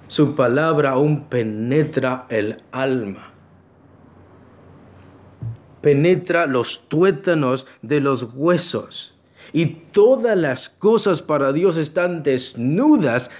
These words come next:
naked before God. ¿Cómo alguien puede ocultar las intenciones de su corazón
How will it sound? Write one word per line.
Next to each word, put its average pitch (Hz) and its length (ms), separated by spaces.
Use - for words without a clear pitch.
naked 208 960
before 165 840
God. 180 500
¿Cómo 269 500
alguien 196 600
puede 220 240
ocultar 208 800
las 165 160
intenciones 165 600
de 165 40
su 156 180
corazón 165 460